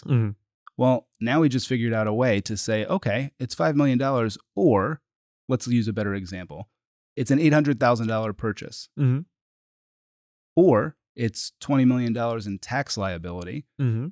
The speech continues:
Speaker 2: And because I'm working with my market I T C partners to do that deal, we're not doing that deal, like you said,
Speaker 1: Mm-hmm.
Speaker 2: separate market, separate paper,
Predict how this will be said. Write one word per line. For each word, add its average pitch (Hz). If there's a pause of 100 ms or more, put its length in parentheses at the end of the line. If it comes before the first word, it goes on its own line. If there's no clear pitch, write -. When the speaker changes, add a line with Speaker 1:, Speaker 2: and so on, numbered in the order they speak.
Speaker 2:
And 110
because 131
I'm 127
working 120
with 110
my 101
market 117 (160)
I 117
T 107
C 131
partners 101
to -
do 107
that 107
deal, 95
we're 98
not 107 (160)
doing 98
that 92
deal, 95
like 98
you 107
said, 95
Speaker 1:
Mm-hmm. 127
Speaker 2:
separate 104
market, 95
separate 101
paper, 92